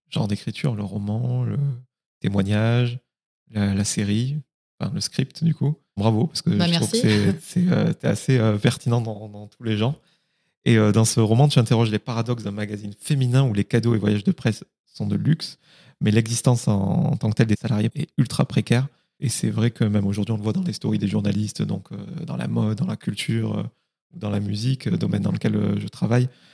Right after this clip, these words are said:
Speaker 1: Dans les stories, on voit des, on est à côté d'artistes, à des avant-premières, euh, on a des cadeaux, alors qu'en réalité, euh, ça cache une triste réalité parfois. Et, euh, tu dis, euh, et tu appelles ça dans le bouquin, que c'est de la compensation.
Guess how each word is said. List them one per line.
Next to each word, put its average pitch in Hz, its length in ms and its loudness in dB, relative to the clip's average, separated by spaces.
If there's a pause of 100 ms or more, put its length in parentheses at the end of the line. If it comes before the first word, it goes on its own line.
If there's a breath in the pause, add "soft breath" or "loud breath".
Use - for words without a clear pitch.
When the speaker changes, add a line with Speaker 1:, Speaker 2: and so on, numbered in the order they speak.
(140 soft breath)
Speaker 1:
Dans 107 80 0
les 104 60 0
stories, 110 260 0
on 107 80 -2
voit 101 160 -6
des, - 560 -6
on 113 100 -4
est - 60 0
à - 40 0
côté - 220 -6
d'artistes, 117 720 -2
à 104 80 0
des 104 320 0
avant-premières, 110 800 0
euh, 104 160 -6 (460 soft breath)
on 101 380 0
a 101 100 2
des 101 100 0
cadeaux, 123 500 2
alors 104 240 -2
qu'en 104 360 -4
réalité, 110 560 -2
euh, 104 240 -6
ça - 140 -20 (140)
cache - 220 -12
une 110 160 -8
triste - 260 -20
réalité 113 520 0
parfois. 147 460 0 (800 soft breath)
Et, 110 160 0
euh, 98 200 0 (360)
tu - 120 -4
dis, 127 300 0
euh, 107 120 2
et 98 60 -2
tu - 120 -4
appelles - 140 -2
ça - 100 -4
dans 107 80 -2
le 104 60 -2
bouquin, 139 320 -2 (220)
que - 80 -16
c'est 117 140 -2
de 110 80 -2
la 113 140 -4 (120)
compensation. 107 720 -2